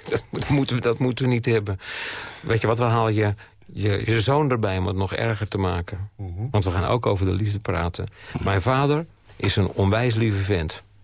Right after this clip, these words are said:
Speaker 2: Oh, dat vind ik, eh, heel fijn om te horen.
Speaker 1: Wat ik van hem geleerd heb, is dat het belangrijk is om gewoon te zeggen... als je van iemand houdt. Dat had ik nou niet achter je gezocht.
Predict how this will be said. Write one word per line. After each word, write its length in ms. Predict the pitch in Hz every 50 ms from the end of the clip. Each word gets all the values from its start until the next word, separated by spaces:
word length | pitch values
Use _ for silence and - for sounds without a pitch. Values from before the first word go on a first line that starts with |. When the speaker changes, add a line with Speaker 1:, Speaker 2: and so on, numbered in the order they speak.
| - - - - - - - - - - - - - -
Speaker 2:
Oh, 180 | 117 127 113
dat 220 | 85 80 82 - -
vind 180 | - 107 98
ik, 140 | 104 - -
eh, 440 | 120 110 104 107 107 104 107 110 104 98 98 - -
heel 240 | - 98 90 107 117
fijn 280 | 110 - - 117 113 113
om 100 | 113 104
te 100 | - 107
horen. 400 | 92 87 85 82 76 78 82 85 - - - - -
Speaker 1:
Wat 140 | - 95
ik 100 | 101 98
van 120 | - - 104
hem 180 | 101 101 101
geleerd 340 | 87 101 101 113 120 120 117
heb, 200 | - 107 113 -
is 140 | - 110 -
dat 120 | - 95
het 140 | 92 92 85
belangrijk 440 | 92 98 107 120 131 135 113 101 -
is 120 | 107 101
om 120 | - 98 95
gewoon 220 | - - 92 90 90
te 120 | - 95
zeggen... 280 | 90 - 135 127 - 92
als 100 | 98 -
je 100 | 101 92
van 100 | 98 98
iemand 240 | 98 95 90 90
houdt. 340 | - 110 107 - - - - - - - - - - - - - - - - - - - - - - - - - - - - - - - - - - - - - - - - - - - -
Dat 160 | - 143 139
had 120 | 147 127
ik 60 | 123 113
nou 140 | 113 98 87
niet 100 | 87 87
achter 220 | - - - - 65
je 80 | 76
gezocht. 260 | 80 82 82 87 -